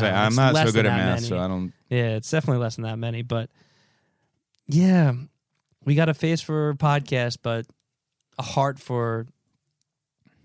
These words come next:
Speaker 1: video. <laughs>
Speaker 2: Dude, we got faces for YouTube as long as my fucking glasses stay off.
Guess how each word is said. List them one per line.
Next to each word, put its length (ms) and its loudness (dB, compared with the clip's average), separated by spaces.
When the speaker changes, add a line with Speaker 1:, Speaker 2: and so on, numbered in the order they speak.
Speaker 1:
video. 420 0
<laughs> 1500 -4
Speaker 2:
Dude, 180 0
we 60 2
got 180 2
faces 380 0
for 100 -2
YouTube 420 0
as 120 -6
long 160 0
as 80 -4
my 100 -4
fucking 320 -6
glasses 420 -4
stay 200 -8
off. 320 -10